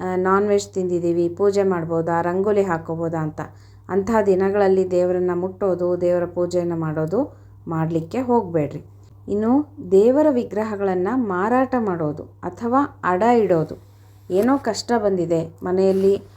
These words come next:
ಬೆಳ್ಳಿಯ ದೇವರ ವಿಗ್ರಹಗಳಿದೆ ಅಥವಾ,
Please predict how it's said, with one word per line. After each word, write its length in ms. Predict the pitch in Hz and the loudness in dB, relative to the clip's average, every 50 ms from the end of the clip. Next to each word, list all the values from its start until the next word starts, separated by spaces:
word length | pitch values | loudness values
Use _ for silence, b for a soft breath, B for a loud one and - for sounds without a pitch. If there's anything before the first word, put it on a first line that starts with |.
| b b b b b | b b b b b
ಬೆಳ್ಳಿಯ 420 | 185 196 202 214 226 233 226 220 202 | 2 2 2 4 4 4 4 4 4
ದೇವರ 340 | 196 196 196 196 196 202 | 4 4 4 6 4 4
ವಿಗ್ರಹಗಳಿದೆ 920 | 196 190 185 185 185 196 208 208 190 185 185 170 160 160 160 160 156 156 | 4 4 2 2 0 -2 -2 -2 -2 -2 -2 -2 -2 -2 -2 -2 -2 -2
ಅಥವಾ, 580 | 156 - - - - - 185 - 233 214 220 | -4 -8 -12 -12 -10 -10 -8 -4 -2 0 0